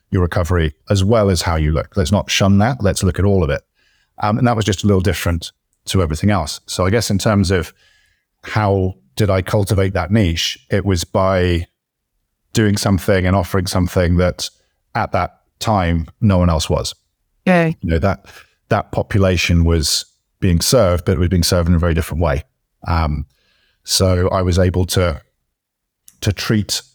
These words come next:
Speaker 1: people who were performing initially on stage, actually, and then initially West End performers.
Speaker 2: Yeah, like you
Speaker 1: Um,
Speaker 2: work with
Speaker 1: and
Speaker 2: Aisha and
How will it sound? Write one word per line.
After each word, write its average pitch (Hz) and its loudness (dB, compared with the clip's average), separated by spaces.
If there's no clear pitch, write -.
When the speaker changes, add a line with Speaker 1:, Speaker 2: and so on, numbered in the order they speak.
Speaker 1:
people 101 0
who 98 0
were 92 2
performing 107 -2
initially 123 2
on 104 2
stage, 98 0
actually, 95 0
and 95 2
then 98 0
initially 90 0
West 98 -2
End 98 4
performers. 87 -2
Speaker 2:
Yeah, 214 2
like 196 -2
you - 0
Speaker 1:
Um, - 4
Speaker 2:
work 208 0
with - 2
Speaker 1:
and 190 0
Speaker 2:
Aisha 196 0
and 165 0